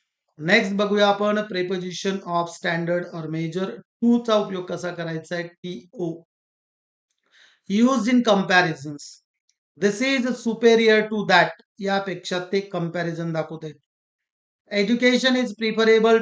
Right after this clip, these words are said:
to wealth. परत कंपॅरिझन. His house is similar to mine. परत तेच दिसतंय आपल्याला इथे.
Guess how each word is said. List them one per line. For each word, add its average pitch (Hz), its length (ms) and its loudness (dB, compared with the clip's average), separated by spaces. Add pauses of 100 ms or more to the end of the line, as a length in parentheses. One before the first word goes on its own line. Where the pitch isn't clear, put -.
(120)
to 220 260 -2
wealth. 185 340 -2 (880)
परत 170 260 -8
कंपॅरिझन. 156 640 -4 (540)
His 196 140 6
house 220 360 6
is 240 220 2
similar 208 440 2
to 202 120 -2 (100)
mine. 175 300 2 (1400)
परत 180 300 0
तेच 170 180 -4
दिसतंय 165 300 -6
आपल्याला 160 320 -4
इथे. 165 280 -10